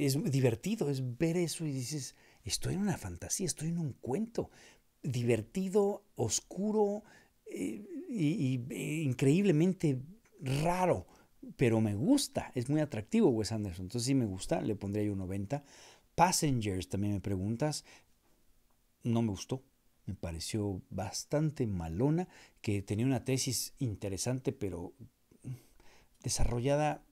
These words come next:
de una manera superficial.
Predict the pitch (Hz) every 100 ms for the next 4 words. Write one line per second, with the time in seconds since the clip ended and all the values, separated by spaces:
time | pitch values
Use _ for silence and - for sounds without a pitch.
0 | _ _ _ _ _ - 127 135 123 113
1 | 117 120 110 95 - _ _ _ _ _
2 | _ _ _ _ _ - - 107 104 -
3 | 95 - 107 92